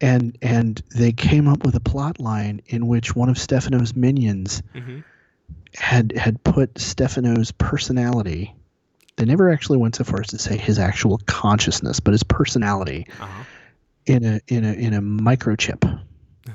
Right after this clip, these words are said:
Speaker 2: <laughs>
Speaker 1: and surgically implanted it in this guy's brain to resurrect
Speaker 2: Uh-huh.
Speaker 1: Stefano DiMera.
Speaker 2: Oh, wow.
Speaker 1: And, and what you're saying right there
Speaker 2: Mm-hmm.
Speaker 1: is even crazier than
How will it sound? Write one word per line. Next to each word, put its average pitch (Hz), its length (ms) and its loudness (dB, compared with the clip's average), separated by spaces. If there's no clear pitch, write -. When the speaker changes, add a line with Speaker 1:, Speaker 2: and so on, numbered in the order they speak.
Speaker 2:
<laughs> 120 680 -12
Speaker 1:
and 117 200 0
surgically 135 680 -2
implanted 120 680 -2
it 107 140 -2
in 120 40 -4
this 113 140 0
guy's 104 300 0
brain 110 560 -2
to 107 340 -2
resurrect 113 880 2
Speaker 2:
Uh-huh. 101 340 -14
Speaker 1:
Stefano 113 640 0
DiMera. 101 500 -4
Speaker 2:
Oh, 120 160 -14
wow. 110 420 -16
Speaker 1:
And, 123 420 2
and 123 480 4
what 135 300 2
you're 127 300 0
saying 143 760 0
right 110 260 0
there 104 520 0
Speaker 2:
Mm-hmm. 151 280 -14
Speaker 1:
is 123 240 4
even 135 420 4
crazier 123 880 4
than 107 280 0